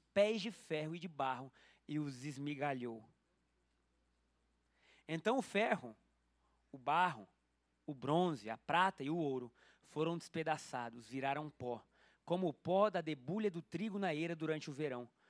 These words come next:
O vento os levou sem deixar vestígio." Tem ideia que foi preciso o que Daniel disse do sonho? "Mas a pedra que ati-, que atingiu a estátua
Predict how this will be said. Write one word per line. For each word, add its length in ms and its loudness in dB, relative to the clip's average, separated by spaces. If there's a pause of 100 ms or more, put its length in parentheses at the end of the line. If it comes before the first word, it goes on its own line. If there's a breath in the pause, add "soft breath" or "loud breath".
(200 soft breath)
O 140 0
vento 360 4
os 80 -4
levou 360 4
sem 180 -4
deixar 400 0
vestígio." 560 -4
Tem 160 -4
ideia 240 -2
que 80 -6
foi 160 -2
preciso 600 -2
o 20 -8
que 140 -12
Daniel 340 0
disse 240 -6
do 80 -6
sonho? 300 -4 (600 soft breath)
"Mas 280 6
a 80 6
pedra 400 6
que 100 -2
ati-, 180 -4
que 140 -2
atingiu 400 0
a 60 4
estátua 560 -2